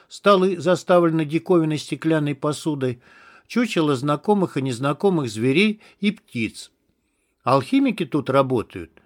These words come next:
спросила она понимающе. «Бери выше», — сказал капитан.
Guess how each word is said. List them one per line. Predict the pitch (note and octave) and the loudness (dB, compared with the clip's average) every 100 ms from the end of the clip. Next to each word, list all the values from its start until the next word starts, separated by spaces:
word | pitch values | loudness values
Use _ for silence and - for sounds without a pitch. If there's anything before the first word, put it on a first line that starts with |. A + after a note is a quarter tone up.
| _ | _
спросила | - C#3 C#3+ - B2+ C3 | -8 -2 -2 -2 0 0
она | B2+ | 0
понимающе. | - A#2+ C3+ C3 G2+ F#2 - G#2+ - _ _ _ _ _ _ - | -4 -4 -4 -4 -4 -8 -12 -16 -18 _ _ _ _ _ _ -4
«Бери | A#2+ D#3+ F#3+ | 0 2 2
выше», — | A3 A3 - G2 - | 2 -2 -4 -8 -10
сказал | - C3+ B2+ D3 | -12 -8 -2 0
капитан. | B2 B2 C3+ A#2+ B2+ F2+ | -2 -4 -6 -4 -4 -4